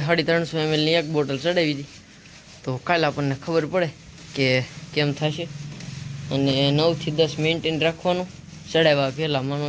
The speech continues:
કે કાલ રિપોર્ટ થાય એટલે નવથી દસ હોવું જરૂ-, જરૂરી છે. તો જ એમ કહેશે કે તમને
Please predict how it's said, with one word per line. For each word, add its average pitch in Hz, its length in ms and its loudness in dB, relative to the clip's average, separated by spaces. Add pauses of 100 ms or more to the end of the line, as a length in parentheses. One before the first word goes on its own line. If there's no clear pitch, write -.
કે 147 80 -6
કાલ 147 200 -2
રિપોર્ટ 151 380 -4
થાય 165 140 2
એટલે 135 160 0
નવથી 143 420 0
દસ 151 220 4
હોવું 160 240 4
જરૂ-, 143 400 2
જરૂરી 151 460 2
છે. 135 100 -6 (640)
તો 175 80 0 (100)
જ 165 60 4
એમ 165 180 4
કહેશે 170 320 2
કે 151 100 0
તમને 156 360 0